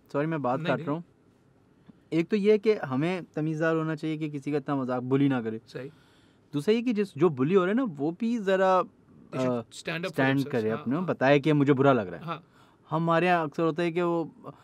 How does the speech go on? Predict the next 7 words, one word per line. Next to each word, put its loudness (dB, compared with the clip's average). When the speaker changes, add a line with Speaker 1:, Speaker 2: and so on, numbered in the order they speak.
Speaker 1:
हंसना -4
ज़्यादा 2
बेहतर 0
है -2
बजाय 0
रोने 0
के। -14